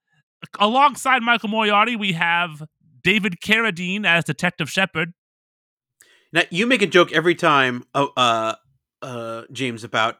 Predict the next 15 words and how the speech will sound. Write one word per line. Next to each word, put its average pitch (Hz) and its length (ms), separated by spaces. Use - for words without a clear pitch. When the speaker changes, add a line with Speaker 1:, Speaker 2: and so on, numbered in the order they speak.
Speaker 2:
"Oh, 185 340
everyone's 165 300
favorite 156 220
Carradine." 127 400
Is 165 180
David 175 400
your 190 80
favorite 180 260
Carradine, 151 540
for 151 140
real? 143 400
Who 208 120
Speaker 1:
I 214 40
Speaker 2:
is 165 80
your 165 80